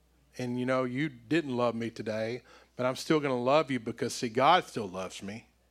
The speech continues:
And so it's a response to his love. But far, far too many times, and I see marriages going down the drain all the time because <clears throat> this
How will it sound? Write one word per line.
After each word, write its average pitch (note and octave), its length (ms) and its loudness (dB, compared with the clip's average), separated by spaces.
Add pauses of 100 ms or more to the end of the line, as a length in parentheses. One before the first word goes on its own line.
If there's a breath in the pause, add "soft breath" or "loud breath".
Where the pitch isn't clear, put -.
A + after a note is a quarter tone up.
(560 soft breath)
And A2 80 -16
so A#2+ 160 -2
it's G#2+ 160 -8
a A2 40 -6
response A#2+ 760 -2
to - 120 -12
his B2 360 -4
love. - 560 -12 (800 loud breath)
But C3 180 -2
far, E3 360 2 (100)
far F3 200 0
too F3+ 160 -6
many D3+ 160 -4
times, D#3+ 320 -2
and B2 140 -6
I A#2 140 -4
see D#3+ 180 -6
marriages C#3 460 -2
going B2+ 220 -4
down A#2+ 220 0
the G#2+ 80 -10
drain C3 600 -2 (440 loud breath)
all B2+ 180 0
the A#2 60 -12
time C#3 280 -2
because B2 960 -4 (1120 loud breath)
<clears throat> - 360 -10 (1400 soft breath)
this - 640 -2